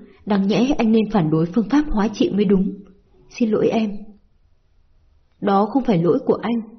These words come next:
cũng không phải là lỗi của bác sĩ. Em biết hóa trị là cách tốt nhất, cũng là cách duy nhất để kéo dài mạng sống của Dương Dương." Cách duy nhất? Ngay cả cách duy nhất cũng thất bại rồi.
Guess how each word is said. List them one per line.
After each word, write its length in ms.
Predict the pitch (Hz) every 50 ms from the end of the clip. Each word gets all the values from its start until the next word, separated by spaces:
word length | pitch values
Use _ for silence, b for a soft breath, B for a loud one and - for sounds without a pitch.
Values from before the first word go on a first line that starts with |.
| - _
cũng 180 | - - 214 240
không 180 | - 269 254 -
phải 100 | 214 165
là 100 | 165 170
lỗi 220 | 170 180 - - -
của 80 | - 196
bác 160 | 180 208 - - - -
sĩ. 260 | 220 - - 151 - B B B B B B B B B B
Em 220 | - 240 226 214 202
biết 200 | 254 277 302 294 - - -
hóa 200 | - 240 214 220 233
trị 180 | - - - -
là 120 | 185 185 185
cách 140 | 285 294 - -
tốt 100 | 285 294 - -
nhất, 180 | 262 285 311 - - B B B B B B B
cũng 180 | - 233 226 247
là 80 | 262 - -
cách 160 | 277 302 -
duy 120 | - 262 254 220 226
nhất 140 | 269 311 311 -
để 140 | - 190 170 175
kéo 100 | 190 196 220 - -
dài 140 | 220 190 175
mạng 200 | 185 190 - 180 - -
sống 200 | 208 180 214 240
của 100 | 277 214
Dương 200 | - 247 233 233 -
Dương." 360 | 254 247 247 247 - - - - - - - 247 _ _ _ _ _ _ _ _ _ _ _ _ _ _ _ _ _ _ _ _ _ _
Cách 120 | - 269 262 - - -
duy 160 | 233 226 208
nhất? 220 | 196 202 262 302 - - - - - - b b b b b b b b b b
Ngay 140 | - 277 277
cả 120 | 262 208 170
cách 180 | - 269 302 -
duy 200 | - 277 262 254
nhất 220 | 240 247 294 311 - - - -
cũng 200 | - 247 175 220
thất 180 | - 294 311 -
bại 260 | 226 226 214 - - 151
rồi. 360 | - - 190 180 170 -